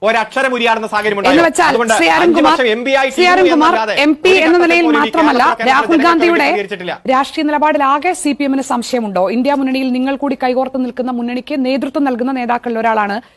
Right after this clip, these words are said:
Speaker 2: രാഹുൽ ഗാന്ധി. രാഹുൽ ഗാന്ധിയുടെ രാഷ്ട്രീയ നിലപാടിലും വിശ്വാസ്യതയിലും സി പി എമ്മിന് സംശയമുണ്ടെന്നാണോ ഈ പറയുന്നതിന്റെ അർത്ഥം?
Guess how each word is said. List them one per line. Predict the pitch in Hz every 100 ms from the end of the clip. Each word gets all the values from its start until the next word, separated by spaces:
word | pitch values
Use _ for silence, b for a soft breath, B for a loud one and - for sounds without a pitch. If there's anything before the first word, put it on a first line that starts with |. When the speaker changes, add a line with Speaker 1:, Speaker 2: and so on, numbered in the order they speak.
| b 214
Speaker 2:
രാഹുൽ | 214 214
ഗാന്ധി. | 180 185
രാഹുൽ | 247 240 240
ഗാന്ധിയുടെ | 240 233 220
രാഷ്ട്രീയ | 214 - 233
നിലപാടിലും | 208 214 214 214 220 b -
വിശ്വാസ്യതയിലും | 247 - 269 269 262 262 277
സി | 302
പി | 277
എമ്മിന് | 294 294
സംശയമുണ്ടെന്നാണോ | 294 277 330 302 294 302 285
ഈ | 277
പറയുന്നതിന്റെ | 262 269 269
അർത്ഥം? | 262 285 - _